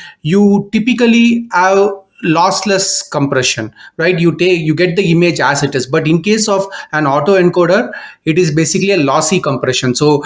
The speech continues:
it compresses and uncompresses, and when it un-, uncompresses it, it tries to be close to the input, but not exactly close. That's the difference,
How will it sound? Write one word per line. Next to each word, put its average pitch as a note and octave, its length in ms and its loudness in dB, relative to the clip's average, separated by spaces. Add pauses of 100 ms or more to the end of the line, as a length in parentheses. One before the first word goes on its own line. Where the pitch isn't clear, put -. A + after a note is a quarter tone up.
(140)
it D#3+ 180 -4
compresses G#3+ 540 0
and G3 140 0
uncompresses, D#3 720 0
and D3 120 2
when D3+ 180 2
it D#3 40 0
un-, C#3+ 400 -4 (100)
uncompresses E3 680 0
it, E3 160 -2 (240)
it E3 200 -6
tries G#3+ 300 0
to B3+ 140 2
be A3+ 180 2
close G3+ 380 2
to G3+ 100 2
the E3+ 160 2
input, F#3+ 420 0 (420)
but E3+ 240 -2
not F#3 280 0
exactly D3+ 520 -2
close. B2+ 300 0
That's - 300 -4
the F3+ 420 0
difference, E3+ 640 0